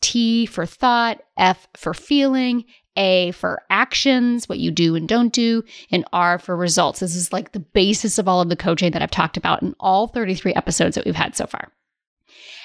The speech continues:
And when you have those just bombardment of thoughts all at one time, like, we don't even want to talk about the feeling line, because each of those thoughts actually creates a slightly different feeling, but it's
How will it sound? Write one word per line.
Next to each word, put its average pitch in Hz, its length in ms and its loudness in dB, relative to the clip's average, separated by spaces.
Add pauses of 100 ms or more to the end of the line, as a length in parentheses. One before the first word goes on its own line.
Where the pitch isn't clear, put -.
(160)
And 262 240 2
when 320 140 4
you 392 120 2
have 285 640 0
those 247 260 2
just - 200 -2
bombardment 254 800 2
of 302 100 -4
thoughts 294 380 0
all 214 120 2
at 214 100 2
one 214 140 0
time, 262 240 0
like, 247 160 0
we 247 200 2
don't 415 160 0
even 277 340 2
want 247 420 0
to - 80 -8
talk 196 300 -2
about 170 340 -2 (300)
the 185 80 0
feeling 185 380 0
line, - 320 -6 (280)
because - 260 2
each 403 300 0
of 494 100 -2
those 311 240 0
thoughts 226 380 0 (100)
actually 311 400 0
creates 277 380 0
a 262 40 -4
slightly 208 640 -2
different 202 580 -2
feeling, 208 480 0 (160)
but 240 120 2
it's - 100 -4